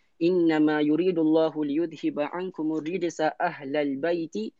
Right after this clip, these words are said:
wa yutahhirakum tathira." Yang maknanya, sesungguhnya Allah ingin membersihkan kamu semua sebagai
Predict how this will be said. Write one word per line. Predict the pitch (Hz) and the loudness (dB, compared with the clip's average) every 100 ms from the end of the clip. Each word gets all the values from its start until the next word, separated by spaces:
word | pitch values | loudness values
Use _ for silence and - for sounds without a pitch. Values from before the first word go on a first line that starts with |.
| _ - | _ -2
wa | 160 | 2
yutahhirakum | 160 170 160 135 160 151 147 202 196 | 2 0 -4 -2 0 0 -2 -4 -4
tathira." | 147 139 - 135 135 131 127 127 _ _ _ _ _ | -4 -6 -6 -4 -2 -2 -4 -6 _ _ _ _ _
Yang | 151 147 | -4 0
maknanya, | 170 190 247 220 247 - _ | 0 0 0 0 -2 -6 _
sesungguhnya | - 165 - 190 190 170 135 - _ _ - | -6 -4 0 2 2 0 -6 -8 _ _ -2
Allah | 170 180 185 180 | 0 2 2 0
ingin | 165 160 | -4 -2
membersihkan | 156 147 156 - 185 190 156 | -2 -2 -4 -6 -8 -4 -4
kamu | 143 147 147 | -2 -2 -2
semua | 139 139 143 180 214 214 _ _ | -4 -4 0 0 -2 -6 _ _
sebagai | - 156 143 170 175 175 175 | -4 -2 2 2 2 2 2